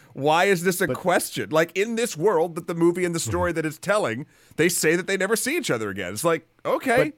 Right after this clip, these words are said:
Speaker 2: But, but Matt, do you entertain the idea that they could have seen each other again?
Speaker 1: No,
Speaker 2: Like,
Speaker 1: because
Speaker 2: I
Speaker 1: the
Speaker 2: mean,
Speaker 1: movie told
Speaker 2: I,
Speaker 1: me
Speaker 2: I
Speaker 1: they
Speaker 2: just
Speaker 1: didn't. If they, if
Speaker 2: <laughs> So
Speaker 1: they're
Speaker 2: you're
Speaker 1: like
Speaker 2: a strict, you're, you're strictly by the text.
Speaker 1: Well, yeah. I mean,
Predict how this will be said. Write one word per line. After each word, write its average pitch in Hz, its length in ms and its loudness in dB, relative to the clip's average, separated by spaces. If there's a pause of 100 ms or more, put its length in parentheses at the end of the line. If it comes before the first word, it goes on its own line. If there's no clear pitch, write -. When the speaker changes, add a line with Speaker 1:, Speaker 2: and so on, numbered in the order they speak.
Speaker 2:
But, 151 140 0
but 147 40 -20
Matt, 151 380 2
do 139 100 -4
you 151 160 -2
entertain 139 520 2
the 143 100 2
idea 127 420 2
that 120 200 -6
they 110 120 -2
could 135 200 -4
have 151 100 -6
seen 170 180 -6
each - 140 -8
other 180 140 -6
again? 226 60 -2
Speaker 1:
No, 403 180 6
Speaker 2:
Like, 120 100 2
Speaker 1:
because - 180 0
Speaker 2:
I 120 40 0
Speaker 1:
the 123 60 2
Speaker 2:
mean, 127 100 4
Speaker 1:
movie 320 120 4
told 151 200 4
Speaker 2:
I, - 20 4
Speaker 1:
me 151 60 6
Speaker 2:
I - 20 8
Speaker 1:
they 156 120 2
Speaker 2:
just 135 60 -2
Speaker 1:
didn't. 349 380 0 (800)
If 240 120 4
they, 254 100 0
if 254 160 0
Speaker 2:
<laughs> - 0 -
So 156 60 4
Speaker 1:
they're 156 80 8
Speaker 2:
you're 175 100 10
Speaker 1:
like 160 80 8
Speaker 2:
a 139 40 2
strict, - 380 2
you're, 175 300 6
you're 147 440 0
strictly 190 420 0
by 127 240 4
the 123 80 0
text. - 480 -6 (100)
Speaker 1:
Well, 302 220 -2 (400)
yeah. 262 260 0 (280)
I 311 80 4
mean, 311 140 0